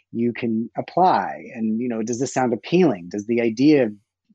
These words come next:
you know, are you generally, generally curious about the world and about how things work? Those are the kinds of things that are probably lead to a successful career in the type of consulting that I do.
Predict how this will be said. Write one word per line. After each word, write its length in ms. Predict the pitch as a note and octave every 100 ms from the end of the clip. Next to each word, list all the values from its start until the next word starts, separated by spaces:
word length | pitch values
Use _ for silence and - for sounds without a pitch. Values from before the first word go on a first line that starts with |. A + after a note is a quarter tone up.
| -
you 100 | B2
know, 100 | A2
are 120 | A2+
you 180 | A#2+ A2+
generally, 680 | G#2+ A#2+ C#3 C3+ C3+ C3 C#3
generally 720 | A2+ C3 D3 D#3 C#3 C3 B2 G#2+
curious 680 | - B2+ C#3+ B2+ F2 E2+ F#2+
about 280 | F#2 F2
the 80 | G2
world 340 | G2 G2+ F#2 F2+
and 80 | F#2+
about 160 | F#2+
how 220 | - G2 G2
things 200 | G2+ F#2+
work? 300 | G2+ A#2 - - - - - - -
Those 280 | C3+ E3 F3
are 60 |
the 120 | C#3+
kinds 280 | - A#2 A2
of 100 | A#2
things 260 | A2 A2 G#2
that 120 | G#2+
are 100 | G#2
probably 500 | - A2 A#2 B2+ C3+
lead 260 | A#2+ A2+ A2
to 120 | A#2+ A#2
a 40 |
successful 580 | - A2+ B2 A2 - G#2+
career 540 | - A#2 D3+ G#2 E2 - - - -
in 200 | E3 D#3
the 60 | D#3
type 240 | - D#3
of 120 | D3+ C#3+
consulting 420 | C3 A#2 A#2 A#2
that 100 | B2+
I 180 | E3+ A#2+
do. 160 | F#2+